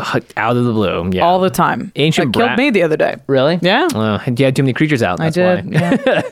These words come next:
Speaker 1: <laughs> Ancient Brass Dragon is the seven mana Elder Dragon from the last Baldur's Gate set. This is not the most strong of all of them, but still pretty good.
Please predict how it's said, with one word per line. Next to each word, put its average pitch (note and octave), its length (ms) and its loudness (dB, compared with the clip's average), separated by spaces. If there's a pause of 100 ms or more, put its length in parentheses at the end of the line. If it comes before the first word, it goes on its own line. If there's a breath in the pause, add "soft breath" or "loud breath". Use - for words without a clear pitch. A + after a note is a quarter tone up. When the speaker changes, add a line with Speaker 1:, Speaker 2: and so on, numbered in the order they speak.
(140)
Speaker 1:
<laughs> - 260 -14
Ancient F#3+ 260 2
Brass D3 300 0
Dragon E3 500 2
is C3 300 2
the B2 160 2
seven C3+ 480 0
mana A#2+ 400 0
Elder A#2 260 -2
Dragon G#2+ 380 -2
from G#2 240 -2
the G2 80 -2
last G2 300 -4
Baldur's F#2 260 -4
Gate D3 240 2
set. B2+ 280 0
This B2+ 200 -4
is C3 180 0
not D3+ 280 2
the G#3+ 60 2
most F3+ 200 2
strong D3 340 0
of A#2+ 80 0
all G2 200 0
of F#2+ 60 -6
them, F#2+ 260 -2
but G#2 240 -2
still E3+ 180 0
pretty E3+ 220 0
good. D3+ 280 2